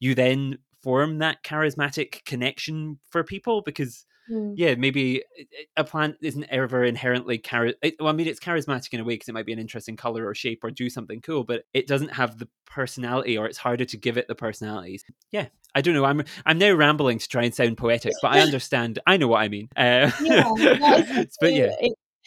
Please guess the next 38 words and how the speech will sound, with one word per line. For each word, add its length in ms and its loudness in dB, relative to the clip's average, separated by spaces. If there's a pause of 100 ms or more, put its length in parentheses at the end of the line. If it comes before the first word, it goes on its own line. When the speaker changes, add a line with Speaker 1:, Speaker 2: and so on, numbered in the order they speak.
(140)
Speaker 2:
it's 220 -4
surprising 540 0
how, 420 4
how 180 0
easy 360 0
that 180 -2
can 120 -4
be 160 0
in 100 2
a 60 0
way. 240 0
Like, 160 -2
one 140 0
of 60 -2
my 140 -2
most 340 -6
popular 320 0
posts 260 -2
Speaker 1:
Mm-hmm. 0 -
Speaker 2:
on 60 -4
Instagram, 600 -4
it 40 -2
was 140 -4
a 40 -14
picture 320 -2
of 80 -2
a 60 -8
snail. 480 -2
It 140 0
wasn't 240 2
even 160 0
my 160 0
picture. 580 -2 (320)
Um, 420 0
I'd 240 0
Speaker 1:
Mm-hmm. 20 -12
Speaker 2:
put 140 0
a, 280 2